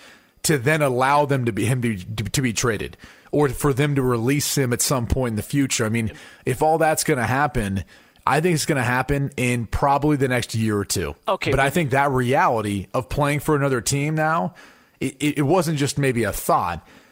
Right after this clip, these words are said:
Speaker 1: I think it's on his mind, and I think it's obviously on the team's mind as well.
Speaker 2: Okay, you're, you're better at this than, than obviously me and, and anybody I've heard as far as breaking this down into a way that people can understand. So when you say appease him and because of the language in the contract, what about the contract lets you know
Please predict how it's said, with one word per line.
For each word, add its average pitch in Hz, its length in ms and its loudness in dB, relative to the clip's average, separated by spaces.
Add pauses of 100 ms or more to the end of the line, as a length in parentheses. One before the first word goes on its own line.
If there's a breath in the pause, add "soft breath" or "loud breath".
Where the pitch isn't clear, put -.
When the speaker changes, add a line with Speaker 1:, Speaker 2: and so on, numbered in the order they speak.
(100 loud breath)
Speaker 1:
I 143 140 2
think 165 160 0
it's 135 120 -2
on 120 180 0
his 151 320 2
mind, 180 360 2
and 135 80 2
I 127 60 2
think 135 160 0
it's 131 100 0
obviously 135 300 2
on 127 80 0
the 110 60 0
team's 113 300 -2
mind 107 260 0
as 82 120 -4
well. 90 440 -4
Speaker 2:
Okay, 143 240 -2
you're, 147 240 -4
you're 156 220 -2
better 143 300 0
at 120 100 -2
this 113 260 -2
than, 104 380 -6
than 120 140 -4
obviously 113 480 -2
me 110 300 -4
and, 104 120 -6
and 107 160 -6
anybody 117 360 -2
I've 107 120 -2
heard 110 160 -4
as 95 80 -6
far 110 160 -4
as 98 100 -8
breaking 113 320 -6
this 107 160 -6
down 104 260 -6
into 104 180 -8
a 104 40 -4
way 104 160 -2
that 101 100 -8
people 113 280 -8
can 110 160 -8
understand. 92 560 -8
So 117 100 -6
when 113 120 -8
you 143 120 -6
say 139 420 -2
appease 131 560 -4
him 107 380 -6
and 110 120 -8
because 110 280 -6
of 104 60 -12
the 107 100 -6
language 107 460 -6
in 104 80 -8
the 101 80 -8
contract, 107 760 -6
what 110 260 -2
about 131 360 -2
the 120 80 -4
contract 110 960 -8
lets 117 340 -4
you 123 200 -6
know 92 440 -4